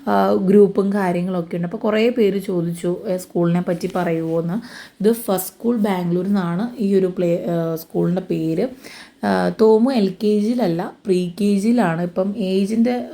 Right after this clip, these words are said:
ആ, കാര്യം കട്ട്, കട്ട് ആൻഡ് റൈറ്റ് ആയിട്ട് നോക്കുന്നതുകൊണ്ട് തന്നെ നമുക്ക് അങ്ങനെ എൽ കെ ജി എന്ന ഇരുത്തിക്കോ അങ്ങനെയല്ല, പ്രീ കെ ജിയിലാണ്. നെക്സ്റ്റ് ഇയർ ഫോർ ഇയർ കംപ്ലീറ്റ് ആയാലേ നമുക്ക് എൽ കെ ജിയിൽ കയറാൻ പറ്റുള്ളൂ. അപ്പോൾ നെക്സ്റ്റ് ഇയർ തോമുന് കറക്റ്റ് ഫോർ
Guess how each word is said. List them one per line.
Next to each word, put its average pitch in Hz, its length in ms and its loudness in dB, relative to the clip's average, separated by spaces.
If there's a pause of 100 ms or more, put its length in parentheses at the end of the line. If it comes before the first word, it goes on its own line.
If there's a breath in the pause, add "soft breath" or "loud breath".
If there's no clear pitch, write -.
(180)
ആ, - 20 0 (200)
കാര്യം 190 260 -2 (100)
കട്ട്, 175 240 -6 (500)
കട്ട് 180 200 -4
ആൻഡ് 202 140 2
റൈറ്റ് 202 200 -2
ആയിട്ട് 214 140 -2 (100)
നോക്കുന്നതുകൊണ്ട് 180 640 -2
തന്നെ 170 180 -4 (520 loud breath)
നമുക്ക് 214 240 2 (220)
അങ്ങനെ 208 260 0
എൽ 185 160 2
കെ 208 160 4
ജി 208 100 0
എന്ന 202 220 2
ഇരുത്തിക്കോ 190 360 -2 (140)
അങ്ങനെയല്ല, 196 420 0 (260)
പ്രീ 175 120 2 (100)
കെ 170 100 2 (120)
ജിയിലാണ്. 185 380 -2 (220)
നെക്സ്റ്റ് 170 340 -6
ഇയർ 233 180 0
ഫോർ 190 300 2
ഇയർ 208 200 -2
കംപ്ലീറ്റ് 185 460 -2
ആയാലേ 175 260 0
നമുക്ക് 170 280 -2 (160)
എൽ 160 60 -2 (120)
കെ 160 160 -2
ജിയിൽ 165 120 -4 (120)
കയറാൻ 220 340 0
പറ്റുള്ളൂ. 151 340 -6 (520 loud breath)
അപ്പോൾ 196 260 2
നെക്സ്റ്റ് 202 260 -4
ഇയർ 240 100 0 (120)
തോമുന് 202 400 2
കറക്റ്റ് 196 340 -4 (140)
ഫോർ 202 200 -2